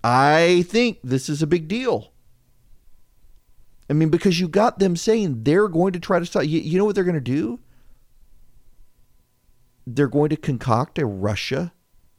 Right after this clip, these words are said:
collusion conspiracy. I do have to pause here, though, and make a point.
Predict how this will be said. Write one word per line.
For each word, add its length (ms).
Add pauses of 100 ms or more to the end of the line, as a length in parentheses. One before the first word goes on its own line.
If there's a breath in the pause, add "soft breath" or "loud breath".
(340)
collusion 680
conspiracy. 840 (3250 soft breath)
I 140
do 720
have 220
to 80
pause 380
here, 200
though, 280 (1600)
and 160
make 180
a 60
point. 480